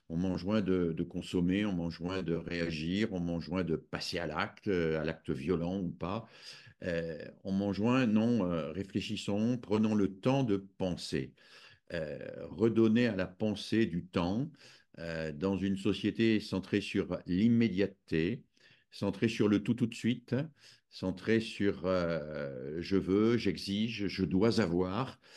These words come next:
euh, redonner du temps qui permet, euh, euh, de réfléchir, d'échanger, de se nourrir par la culture aussi, ça me paraît absolument essentiel.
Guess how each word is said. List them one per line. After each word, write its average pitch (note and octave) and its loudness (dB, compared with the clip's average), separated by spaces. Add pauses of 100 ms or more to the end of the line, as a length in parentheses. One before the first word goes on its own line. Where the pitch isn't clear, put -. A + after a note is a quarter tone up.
(260)
euh, F#2 -10
redonner G#2 4
du G#2 -2
temps B2 2
qui A#2 -6
permet, G#2 2
euh, F#2 2 (400)
euh, - -10
de F#2+ 2
réfléchir, G#2+ 2
d'échanger, G2 0 (340)
de F#2 -2
se F#2+ 0
nourrir B2 4
par G2+ -4
la G2+ 0
culture G2+ -2
aussi, G2 -2
ça G#2+ -4
me F2+ -2
paraît F2+ 0
absolument F2+ -2
essentiel. F#2+ 0